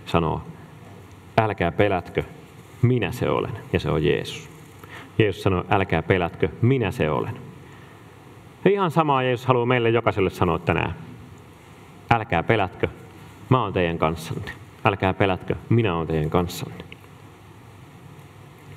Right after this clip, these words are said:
Jeesus on yllättävän lähellä.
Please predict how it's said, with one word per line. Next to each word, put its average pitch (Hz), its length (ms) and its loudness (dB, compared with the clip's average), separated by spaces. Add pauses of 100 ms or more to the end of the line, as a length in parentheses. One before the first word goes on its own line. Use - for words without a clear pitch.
(960)
Jeesus 131 280 2
on 139 100 0
yllättävän 98 600 2
lähellä. 90 400 0